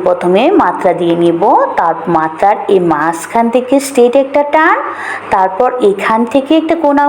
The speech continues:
উঠে এইভাবে, এইভাবে, এইভাবে,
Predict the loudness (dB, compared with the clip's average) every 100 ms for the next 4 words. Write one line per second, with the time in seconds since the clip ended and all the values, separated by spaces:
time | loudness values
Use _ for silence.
0 | 0 0 2 2 0 0 2 2 2 0
1 | 2 2 2 0 -4 -12 -16 -14 -14 -6
2 | 0 2 2 0 2 2 2 0 -8 -14
3 | -14 -14 -14 -14 -4 0 0 0 -4 -4